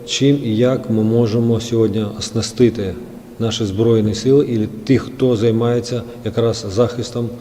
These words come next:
Одеси, там, закриває небо над Одесою. Є у нас вже пропозиція, відпрацьовуємо. Сьогодні буде друга нарада,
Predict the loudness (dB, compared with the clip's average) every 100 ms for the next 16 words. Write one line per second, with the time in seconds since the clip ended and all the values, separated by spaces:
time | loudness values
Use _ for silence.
0 | -16 -20 -20 -20 -10 -2 0 0 0 -2
1 | -2 -6 -6 -4 -4 -2 0 2 0 -2
2 | -6 -8 -8 -6 -6 -8 -14 -20 -20 -20
3 | -20 -20 -20 -20 -20 -20 -20 -20 -20 -20
4 | -20 -18 -6 2 6 6 2 -2 -6 -8
5 | -4 -2 -2 -2 0 2 2 2 2 0
6 | -8 -16 -18 -20 -20 -20 -20 -20 -20 -8
7 | -2 -2 -2 -4 2 4 4 2 0 2
8 | 2 2 0 0 2 2 2 2 2 2
9 | 0